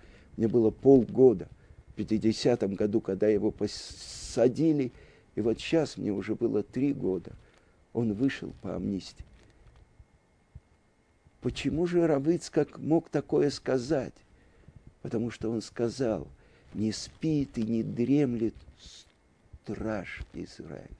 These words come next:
Творец, который обрушил такой страшный удар на евреев Европы,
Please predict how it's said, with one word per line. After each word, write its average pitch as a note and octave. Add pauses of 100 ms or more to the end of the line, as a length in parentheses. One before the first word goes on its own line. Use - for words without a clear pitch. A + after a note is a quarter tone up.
(1120)
Творец, - (640)
который A2+
обрушил C3 (220)
такой C#3+
страшный A2
удар G#2+ (440)
на G#2+
евреев A2+ (140)
Европы, G#2+